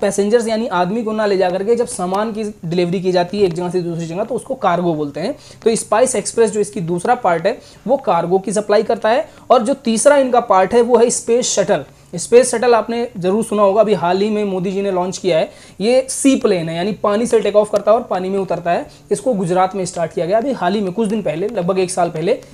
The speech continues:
start किया गया, ठीक है। और SpiceJet पहले ही ऐसी company है जिसने सी प्लेन launch किया है India में, ठीक है।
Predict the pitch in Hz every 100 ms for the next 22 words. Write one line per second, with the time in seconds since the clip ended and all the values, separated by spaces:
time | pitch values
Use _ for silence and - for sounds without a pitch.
0 | - 175 170 147 - 135 135 147 254 170
1 | - - - 220 233 - 214 214 240 -
2 | 185 220 240 220 226 196 190 202 220 190
3 | - 214 196 180 190 196 175 175 - 160
4 | 185 302 - - 185 160 139 123 - -
5 | 214